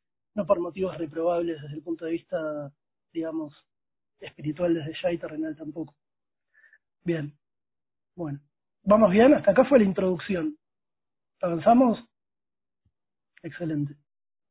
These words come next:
Bien. Bueno. Si hablamos de la cárcel, si tenemos que rebobinar un poco y empezar por el principio, vamos a ver que la cárcel ya está aludida, digamos, tan pronto como en la Parashá Bereshit del libro Bereshit,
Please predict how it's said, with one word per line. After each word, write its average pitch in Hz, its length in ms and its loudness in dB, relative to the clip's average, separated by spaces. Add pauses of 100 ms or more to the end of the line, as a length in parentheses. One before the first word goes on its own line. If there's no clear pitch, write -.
(400)
Bien. 151 240 -6 (1300)
Bueno. 175 380 2 (840)
Si 220 60 8
hablamos 277 340 10
de 214 80 4
la 196 120 4
cárcel, 254 560 4
si 196 100 -8
tenemos 220 300 4
que 185 360 0 (180)
rebobinar 190 540 4
un 202 120 2
poco 226 260 6
y 190 100 4
empezar 175 340 -2
por 185 140 0
el 175 100 -2
principio, 196 460 2
vamos 190 240 -2
a 190 40 2
ver 202 220 4
que 220 280 0 (760)
la 190 180 -2
cárcel 226 480 2
ya 208 80 -6
está - 180 -2
aludida, 208 640 6
digamos, 175 400 -4 (300)
tan 202 180 4
pronto 214 360 2
como 170 260 -4
en 156 260 -2 (180)
la 170 120 -10
Parashá 160 320 -8
Bereshit 170 400 -4
del 165 140 -4
libro 175 240 -2
Bereshit, 160 440 -8